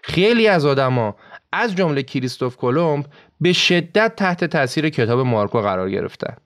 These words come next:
تو وسایل کریستوف کلمب یه نسخه از کتاب مارکوپولو رو پیدا کردن که کلی هم تو حاشیهٔ کتاب چیز میز نوشته شده بود.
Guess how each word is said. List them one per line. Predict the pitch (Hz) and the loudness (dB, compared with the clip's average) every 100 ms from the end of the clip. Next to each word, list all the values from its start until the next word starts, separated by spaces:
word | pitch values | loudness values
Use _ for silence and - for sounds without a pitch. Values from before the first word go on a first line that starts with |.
| _ _ _ _ _ _ _ _ - | _ _ _ _ _ _ _ _ -4
تو | 151 | 0
وسایل | 151 165 170 180 208 | 2 2 2 2 0
کریستوف | - 151 143 156 143 | -2 -6 -4 -4 -4
کلمب | 147 135 180 151 151 - _ _ | -2 0 0 0 -4 -8 _ _
یه | 170 214 | 0 4
نسخه | 196 165 - 190 | 4 4 2 0
از | 175 | 0
کتاب | - 147 165 180 | -2 0 2 2
مارکوپولو | 170 135 127 131 131 147 | 4 2 0 -2 0 2
رو | 175 | 2
پیدا | 156 123 160 | 2 2 0
کردن | 170 135 123 123 120 120 - _ - | 0 0 0 0 -2 -6 -16 _ -6
که | - | -2
کلی | 185 - 262 247 226 | -2 0 2 4 4
هم | 214 | 2
تو | 180 | 2
حاشیهٔ | 147 143 131 143 175 | 2 2 2 2 0
کتاب | 170 135 123 160 165 | 2 0 2 0 0
چیز | - 123 110 | 0 0 0
میز | 117 101 | 0 0
نوشته | 87 92 95 | -2 -2 -4
شده | 101 92 | -4 -4
بود. | - - - | -6 -12 -20